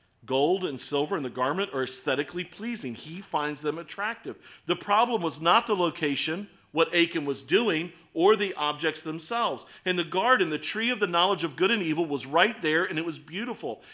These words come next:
Eve was not outside of the garden. She was in the garden when she's at the tree. The problem is not where Eve was at,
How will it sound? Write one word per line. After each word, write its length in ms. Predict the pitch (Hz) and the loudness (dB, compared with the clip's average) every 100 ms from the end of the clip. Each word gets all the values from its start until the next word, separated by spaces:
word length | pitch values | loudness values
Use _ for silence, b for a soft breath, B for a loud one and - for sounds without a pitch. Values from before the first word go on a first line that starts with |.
| B | B
Eve 260 | 220 240 214 | 0 0 2
was 180 | 196 160 | 0 0
not 320 | 180 208 285 | 2 4 4
outside 500 | 220 220 - 208 233 | 4 2 0 0 0
of 120 | 220 | 0
the 80 | 180 | -2
garden. 480 | 151 151 131 117 98 _ _ _ _ _ b | 2 2 2 0 -8 _ _ _ _ _ b
She 180 | - 214 | -2 0
was 180 | 214 - - | 2 -2 2
in 220 | 247 311 | 4 4
the 80 | 254 | 0
garden 360 | 185 156 147 | 2 2 2
when 100 | 139 | -2
she's 200 | 131 143 | -6 -4
at 140 | 139 139 | -4 -4
the 60 | |
tree. 280 | 127 139 123 B B | -8 -6 -6 B B
The 80 | 185 | 0
problem 420 | 190 233 285 302 | 2 2 2 2
is 200 | 214 147 | 0 -2
not 320 | 170 202 269 - | 0 2 2 4
where 180 | 196 196 | 2 2
Eve 260 | 190 185 | -4 -4
was 240 | 151 160 - - | 0 0 -2 2
at, 360 | 233 285 165 | 6 8 6